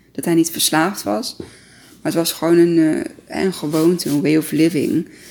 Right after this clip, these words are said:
Eh, want hij zei, "Ik kan wel zonder. Het is alleen, ehm, ik heb bepaalde paadjes in mijn hoofd gemaakt die mij daarop, ehm,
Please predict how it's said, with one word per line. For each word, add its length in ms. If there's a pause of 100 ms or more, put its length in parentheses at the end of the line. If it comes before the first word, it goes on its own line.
(340)
Eh, 320
want 140
hij 100
zei, 240
"Ik 140
kan 240
wel 180
zonder. 720 (720)
Het 140
is 100
alleen, 580
ehm, 440 (500)
ik 140
heb 80
bepaalde 600
paadjes 580
in 140
mijn 120
hoofd 360
gemaakt 680
die 160
mij 260
daarop, 560 (640)
ehm, 540